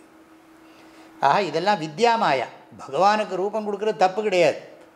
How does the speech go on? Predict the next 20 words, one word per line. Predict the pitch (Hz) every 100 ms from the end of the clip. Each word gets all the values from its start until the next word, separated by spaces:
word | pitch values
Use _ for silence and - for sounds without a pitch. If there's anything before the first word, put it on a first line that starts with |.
| - _ _ _ _ _ 117
அதெல்லாம் | 135 175 185
வித்யா | 131 131 180 202 185
மாயா. | 131 117 101 - - _ _ _ _ _ _ _ _ _ _ _ _ - -
அதனால | 151 170 180
தான் | 214
நம்ம | 185 175
என்ன | 185
பண்றோம், | 185 185 185 185 180 139
பகவானுக்கு | 135 180 185 185 180 175
ரூபம் | 170 180 185 180
கொடுக்குறோம். | 180 170 190 190
ரெண்டு | 156 180 190
கை | 190 180
சுவாமி, | 156 175 185 208 208
நாலு | 185 151 180 175
கை | 175 165
சுவாமி, | - 180 196 208 208 202 143
ஆயிரம் | 127 165 175 175
கை | 160 151
சுவாமி, | - 156 190 208